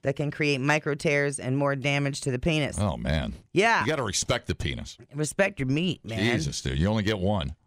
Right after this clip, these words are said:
Speaker 1: That's right.
Speaker 2: <clears throat> Slow down a little bit.
Speaker 1: Uh, this is where self-love and acceptance and trying to debunk the myths and stereotypes around what's more, most important about the penis. Uh, the size, partner satisfaction. Uh, it's important and it's accepting.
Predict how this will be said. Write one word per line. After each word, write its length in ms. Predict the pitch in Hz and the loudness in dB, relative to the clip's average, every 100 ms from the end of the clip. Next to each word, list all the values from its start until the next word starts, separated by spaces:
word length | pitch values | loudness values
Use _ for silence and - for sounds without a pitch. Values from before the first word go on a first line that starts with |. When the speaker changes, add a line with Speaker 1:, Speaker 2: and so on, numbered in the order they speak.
| - | -8
Speaker 1:
That's 220 | 139 - | -6 -2
right. 320 | 151 139 107 - - - - | 0 0 -2 -12 -20 -8 -2
Speaker 2:
<clears throat> 260 | - 139 101 | 2 2 0
Slow 300 | - 82 120 | 0 2 2
down 260 | 104 110 | 2 0
a 20 | 78 | -2
little 140 | 60 | -6
bit. 140 | - | -2
Speaker 1:
Uh, 440 | 170 170 165 170 175 | 2 2 4 2 2
this 280 | 185 196 220 | 0 0 -2
is 100 | 208 | 0
where 160 | 202 190 | 0 0
self-love 640 | - 208 220 202 208 226 | 2 2 2 2 2 2
and 100 | 214 | -2
acceptance 720 | 202 214 220 - 147 - - - _ | 0 0 0 -2 -4 -6 -16 -20 _
and 120 | 156 | -6
trying 340 | 170 190 170 170 | 0 4 4 2
to 60 | |
debunk 460 | 156 143 180 190 185 | 0 -2 2 0 0
the 40 | 180 | -2
myths 300 | 170 185 180 | 0 0 -2
and 120 | 170 | -6
stereotypes 600 | - 185 185 180 180 170 | 0 2 2 2 2 2
around 240 | 180 170 170 | 2 2 2
what's 180 | 170 180 | 0 0
more, 340 | 180 180 156 - | 0 0 -4 -4
most 280 | 170 170 180 | 0 0 0
important 400 | 180 175 175 175 | -2 0 0 0
about 260 | 165 160 | 2 2
the 80 | - | 0
penis. 560 | 170 202 190 - - - _ _ _ _ _ | -2 0 0 -2 -8 -18 _ _ _ _ _
Uh, 260 | - 143 143 | -2 2 2
the 140 | 123 | -2
size, 580 | 123 151 143 147 147 151 | -2 2 4 4 2 -2
partner 260 | - 139 143 | -2 -2 -2
satisfaction. 960 | 147 139 143 160 143 151 160 143 147 - | -2 -2 -2 0 0 0 -2 -2 -4 -2
Uh, 240 | 131 131 | 0 0
it's 100 | 135 | -2
important 380 | 147 - - 147 | -6 -4 -4 -4
and 160 | 143 135 | -4 -6
it's 120 | - | -8
accepting. 600 | - - 143 156 139 | -4 -2 0 0 -4